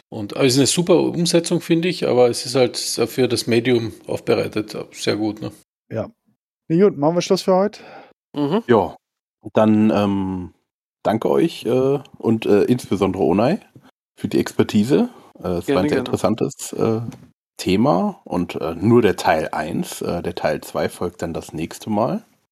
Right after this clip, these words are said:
Speaker 4: Und euch da draußen, äh, Frage, Wünsche, Anregungen gerne weiterhin über alle möglichen Kanäle. Ähm, wir antworten vielleicht nicht auf alle, aber wir lesen alle und, äh, wie ihr heute dann auch mal gehört habt, dann, äh, versuchen wir dann Sachen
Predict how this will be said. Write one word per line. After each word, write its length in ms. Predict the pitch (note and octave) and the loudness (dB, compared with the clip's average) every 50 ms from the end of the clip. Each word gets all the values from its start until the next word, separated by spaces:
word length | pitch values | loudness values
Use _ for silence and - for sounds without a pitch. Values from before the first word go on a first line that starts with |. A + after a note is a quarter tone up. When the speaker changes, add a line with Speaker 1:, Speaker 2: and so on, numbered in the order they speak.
| _ _ _ _ _ _ | _ _ _ _ _ _
Speaker 4:
Und 500 | - A2+ A2+ G#2+ G#2 G#2 G2+ F#2+ - - | 4 4 6 6 4 4 2 0 -4 -4
euch 160 | - G2 G2 - | -4 -4 -4 -4
da 120 | - G#2 | -6 -6
draußen, 640 | - - - D#3 - D3+ - - B2+ C#3+ D3 D3 C3+ | -4 0 0 0 0 0 -2 -4 -2 -2 0 -2 0
äh, 120 | - G#2+ G#2+ | 0 -2 -2
Frage, 380 | - - - G#2+ C#3 C3 A#2+ | -2 0 2 2 2 2 2
Wünsche, 280 | A2+ B2+ B2+ - - E2+ | 0 0 -2 0 -2 0
Anregungen 460 | F#2 B2 C3+ B2+ C3+ B2+ A#2+ A2+ G#2+ | 0 0 0 0 0 0 0 0 0
gerne 400 | - F2 G2 A2 A#2 A#2 A2+ G2+ F#2 | 0 0 2 2 2 2 2 2 2
weiterhin 580 | D#2 G2 A2 - G#2 F#2+ G2+ G2+ G2 G2 F#2 | 2 2 0 0 -2 -2 -2 -2 -2 -2 -2
über 240 | C2+ F2+ F2+ F#2+ - | -2 -2 0 0 0
alle 140 | - F#2+ F#2 | 2 0 0
möglichen 400 | F#2+ F2 - - - - - - | -2 -4 -6 -8 -10 -10 -10 -4
Kanäle. 480 | - A2+ B2 D3 D#3 D#3+ D#3 D3+ - - - - - _ _ _ _ _ _ _ - | -2 0 0 2 2 0 0 -2 -4 -12 -20 -20 -20 _ _ _ _ _ _ _ 0
Ähm, 680 | - G#2 G2+ G2 F#2 F#2 F#2 F#2 F2+ E2+ E2+ E2+ - _ _ - - _ _ _ | 2 4 4 4 2 2 0 -2 -2 -4 -6 -10 -16 _ _ -20 -20 _ _ _
wir 180 | - B2 A#2 | 4 4 6
antworten 340 | B2+ D3+ E3 D#3 D3 - B2+ | 6 6 4 2 2 0 -4
vielleicht 320 | - - C3+ C#3+ D3 - | -2 0 0 0 2 0
nicht 140 | C3 A#2 B2 | -2 0 0
auf 120 | A#2 - - | 2 4 4
alle, 240 | G3+ D3 F3+ E3 | 4 4 4 4
aber 180 | D3 B2 A#2 G#2 | 2 2 2 2
wir 80 | G#2 G2 | 2 2
lesen 340 | G2 G2 A2+ B2 - G2+ - | 2 2 2 0 0 -4 -2
alle 400 | - G2+ G#2+ A2 A2 G#2+ G#2+ F#2+ | 0 2 2 4 4 4 2 2
und, 400 | - F#2+ F#2 F#2 F#2 F2+ - - | 0 -2 -2 -4 -4 -6 -6 -8
äh, 320 | - F#2 F2+ F2+ F2 F#2 G#2 - _ _ _ _ _ | -10 -8 -8 -8 -10 -12 -14 -18 _ _ _ _ _
wie 60 | - | 2
ihr 40 | F#2 | 2
heute 240 | G2 G2 - F2+ D#2 E2 | 4 4 4 2 2 0
dann 180 | F2 F2 - | -2 -2 -2
auch 160 | - - - | -4 -4 -4
mal 100 | - F#2+ | -8 -6
gehört 280 | E2+ F2+ E2+ F#2 F2 - | -6 -4 -4 -4 -4 -2
habt, 240 | F2+ E2 - - - | -2 -4 -2 -2 -4
dann, 260 | E2 E2 E2 E2+ D#2+ | -4 -4 -4 -6 -8
äh, 140 | - - - - - - - _ | -8 -12 -14 -14 -18 -20 -20 _
versuchen 440 | - - - A#2 A2+ E3 F3+ - A#2+ | -16 -2 -2 2 2 2 2 4 4
wir 80 | A2+ G#2+ | 4 4
dann 180 | G2+ F#2+ F#2+ | 4 2 0
Sachen 560 | F2+ F#2+ F#2+ - - G2+ F#2 F2+ F2 F2 F2 | -2 -4 -6 -4 -4 -6 -4 -4 -6 -8 -12